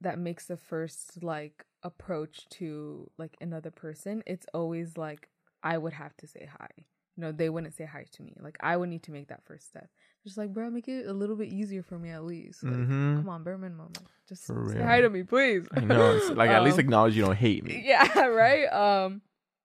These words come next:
Speaker 1: and it is harder to make that first step when you see a group of them because, I don't know, it,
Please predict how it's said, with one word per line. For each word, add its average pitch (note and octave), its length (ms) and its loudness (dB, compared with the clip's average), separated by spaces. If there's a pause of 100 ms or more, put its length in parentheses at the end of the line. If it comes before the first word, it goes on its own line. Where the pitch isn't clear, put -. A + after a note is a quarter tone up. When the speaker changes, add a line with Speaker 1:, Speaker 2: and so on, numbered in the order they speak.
(500)
Speaker 1:
and B3 140 6
it C#4 100 6
is D#4+ 180 2
harder A3 420 0
to G#3 140 -12
make F#3 160 -4
that D#3+ 180 -6
first E3+ 220 -8
step E3+ 220 -6
when F3 100 -6
you E3+ 80 -8
see F3+ 200 -4
a E3 40 0
group F3 220 -8
of F3+ 140 -8
them D#3 180 -12
because, D#3+ 380 -14 (540)
I F#3+ 80 -8
don't A#3+ 80 -6
know, G3+ 100 -6
it, D#3+ 140 -14